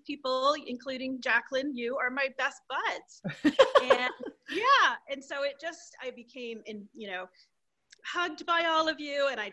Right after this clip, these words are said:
Speaker 1: just became a part of this group, and it just continued on and on. And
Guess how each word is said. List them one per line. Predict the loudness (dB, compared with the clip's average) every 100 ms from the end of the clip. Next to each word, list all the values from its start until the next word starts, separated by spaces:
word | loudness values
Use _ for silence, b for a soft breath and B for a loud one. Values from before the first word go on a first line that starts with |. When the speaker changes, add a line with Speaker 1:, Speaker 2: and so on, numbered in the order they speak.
| -10
Speaker 1:
just | -12 -12
became | -16 -10 -8 -8 -6 -6
a | -6 -6
part | -6 -4
of | -4
this | -8 -12
group, | -10 -8 -8 -10
and | -8 -8 -10 b b -10
it | -8
just | -8 -10
continued | -8 -6 -4 -4 -4
on | -4 -6
and | -8
on. | -10 -10 -12 -8
And | -4 -4